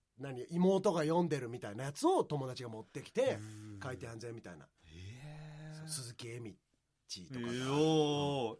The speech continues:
Speaker 2: えみち。
Speaker 1: えみちとかが載ってる頃です。
Speaker 2: なんか、マルシーみたいなやつ。
Speaker 1: そうそうそうそうそうそうそう。だから、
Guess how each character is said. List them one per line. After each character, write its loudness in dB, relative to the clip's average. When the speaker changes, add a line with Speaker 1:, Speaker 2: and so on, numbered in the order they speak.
Speaker 2:
え -2
み -6
ち。 -4
Speaker 1:
え -4
み -6
ち -6
と -12
か -12
が -16
載 -6
っ -8
て -8
る -8
頃 -4
で -10
す。 -14
Speaker 2:
な -12
ん -10
か、 -10
マ -4
ル -4
シ -4
ー -12
み -12
た -14
い -14
な -14
や -14
つ。 -20
Speaker 1:
そ 4
う 4
そ 2
う 4
そ 2
う 2
そ 0
う 0
そ -4
う -6
そ -6
う -12
そ -8
う。 -6
だ -8
か -10
ら、 -6